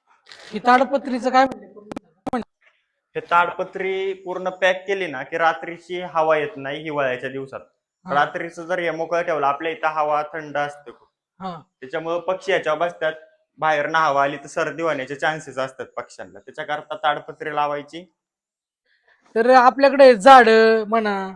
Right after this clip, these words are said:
Speaker 1: अजून इकडं बऱ्यापैकी पाण्याचं पण नियोजन आहे. तर, अं, हे झाड, ह्याचा काय फायदा आहे, तुम्ही सांगू शकता का?
Speaker 2: उन्हाळ्याच्या दिवसात पक्षी याच्या खाली पण बसतात आणि वरनं काही गार कावळा आला तर पक्ष्यांना लपण्यासाठी सुद्धा या झाडांचा खूप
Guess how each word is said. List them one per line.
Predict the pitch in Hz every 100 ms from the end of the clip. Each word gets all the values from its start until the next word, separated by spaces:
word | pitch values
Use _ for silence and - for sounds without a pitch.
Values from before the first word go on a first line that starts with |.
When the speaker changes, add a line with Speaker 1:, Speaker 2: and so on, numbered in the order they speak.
| 185 190
Speaker 1:
अजून | 220 214
इकडं | 196 196
बऱ्यापैकी | 196 220 214 214 220
पाण्याचं | 226 220 226 220
पण | 214 233
नियोजन | 226 220 214 208
आहे. | 165 - _ _ _ _ -
तर, | 208
अं, | 220 226 226 226 233 233 214 _ _ _ _ -
हे |
झाड, | 202 269 285
ह्याचा | 254 208 269
काय | 277 302
फायदा | 208 208 220
आहे, | 214
तुम्ही | 214
सांगू | - 202 220
शकता | 202 _ 170
का? | 165
Speaker 2:
उन्हाळ्याच्या | 196 202 170 170
दिवसात | 185 196 175 -
पक्षी | 190 -
याच्या | 180 180
खाली | 180 160
पण | 156 165
बसतात | 165 - 139 139 _ _ _ _
आणि | 127 147
वरनं | 156 165 165 151
काही | 143 147
गार | 160 147 139
कावळा | 143 139 139 139 135
आला | 127 95 - _ _
तर | 143
पक्ष्यांना | - 175 - 160 160
लपण्यासाठी | 175 - 190 190 160 165
सुद्धा | 175 175
या | 170
झाडांचा | 156 156 135 131 156
खूप | 175